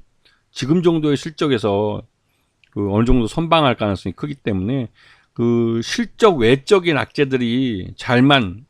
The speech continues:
정-, 정리가 되고 하면 카카오뱅크는 어느 정도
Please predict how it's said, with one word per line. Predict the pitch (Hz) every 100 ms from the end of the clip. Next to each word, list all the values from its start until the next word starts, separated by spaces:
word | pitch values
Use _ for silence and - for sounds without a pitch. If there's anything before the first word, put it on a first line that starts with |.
| _
정-, | - 113 113
정리가 | 98 113 123 131 117
되고 | 95 101
하면 | 131 151 120 139 117 _ _ _ -
카카오뱅크는 | 160 202 185 175 - 147 147 143 104
어느 | 120 139
정도 | 156 139 135 120 101 90